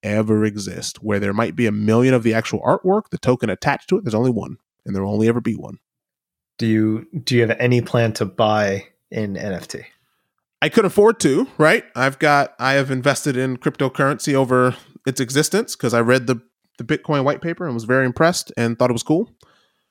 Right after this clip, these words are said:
Speaker 1: I have no intention of buying <laughs> N F Ts. It doesn't interest me.
Speaker 2: <laughs> Fair
Speaker 1: It's
Speaker 2: enough.
Speaker 1: cool, but I haven't found anything that I feel worth, 'cause I'm very similar, right?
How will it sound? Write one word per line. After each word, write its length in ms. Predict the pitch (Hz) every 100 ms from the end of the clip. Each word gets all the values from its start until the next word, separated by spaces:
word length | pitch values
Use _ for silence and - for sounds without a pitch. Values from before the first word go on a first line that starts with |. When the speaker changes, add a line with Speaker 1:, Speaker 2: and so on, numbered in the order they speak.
| _ _
Speaker 1:
I 80 | 127
have 160 | 143 143
no 120 | 147
intention 320 | 143 147 143
of 60 | 127
buying 400 | 131 127 123 123
<laughs> 20 |
N 120 | 120
F 100 | -
Ts. 340 | 123 117 107
It 100 | -
doesn't 220 | 143 123 117
interest 320 | 101 - -
me. 160 | - _ _
Speaker 2:
<laughs> 160 | _ -
Fair 1120 | - - 139 - - - - - - - 92
Speaker 1:
It's 120 | 120
Speaker 2:
enough. 40 | 127
Speaker 1:
cool, 280 | 202 254 165
but 120 | 160
I 80 | 143
haven't 340 | 160 170 151
found 280 | 170 151 143
anything 540 | 143 139 - 139 135
that 200 | 120 120 -
I 360 | 113 120 123
feel 420 | 120 - 123 110 104
worth, 400 | 104 104 104 -
'cause 140 | 139
I'm 180 | 147 160
very 240 | 139 151
similar, 360 | 143 214 147 107
right? 240 | - 139